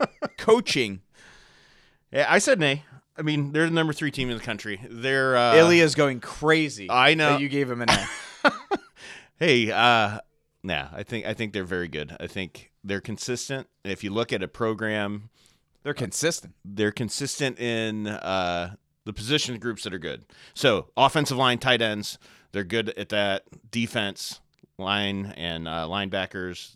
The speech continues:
Speaker 1: they're good with that, and it's consistent over time, and they win. Now we're coming off of a very close game, so that muddies everything.
Speaker 2: Yeah,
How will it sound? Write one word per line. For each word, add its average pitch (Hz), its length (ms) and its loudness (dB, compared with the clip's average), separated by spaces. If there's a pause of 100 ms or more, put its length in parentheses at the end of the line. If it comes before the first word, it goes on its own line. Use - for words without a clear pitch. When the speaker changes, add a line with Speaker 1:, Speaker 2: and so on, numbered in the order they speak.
Speaker 1:
they're 90 160 -8
good 95 220 -8
with 98 140 -10
that, 92 380 -6
and 87 140 -12
it's 85 140 -14
consistent 95 500 -12
over 90 180 -10
time, 101 240 -6
and 123 100 -4
they 127 60 0
win. 135 420 -4 (760)
Now 139 140 -4
we're 147 80 2
coming 151 240 2
off 123 200 0
of 110 140 -8
a 113 60 -8
very 113 260 -4
close 110 300 -8
game, 76 280 -10
so 85 140 -16
that 80 260 -12
muddies 92 380 -8
everything. - 500 -14
Speaker 2:
Yeah, 113 160 -6